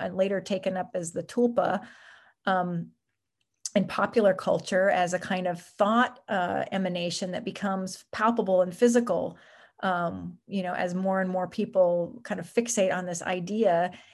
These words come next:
it sort of takes on a life of its own, um, has its own will, has its own being, and sort of a collective entity that's created out of collective belief.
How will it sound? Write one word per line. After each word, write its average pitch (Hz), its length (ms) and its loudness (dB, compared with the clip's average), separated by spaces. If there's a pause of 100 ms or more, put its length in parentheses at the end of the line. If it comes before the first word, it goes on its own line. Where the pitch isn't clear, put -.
(140)
it 180 140 0
sort 190 120 -2
of 185 80 -8
takes 233 280 -2
on 202 120 0
a 185 80 0
life 185 260 0
of 175 80 -10
its 175 220 -8
own, 247 440 -2 (320)
um, 165 340 -8 (120)
has 196 220 -4
its 185 140 -8
own 190 200 -4
will, 196 240 4
has 180 180 -2
its 180 140 -8
own 180 180 -4
being, 190 360 -2
and 165 120 -8
sort 170 160 -6
of 160 60 -10
a 160 60 -8
collective 185 600 -2
entity 220 380 -2
that's 170 160 -4
created 185 380 -4
out 165 120 0
of 156 100 -12
collective 180 540 -2
belief. 190 480 -4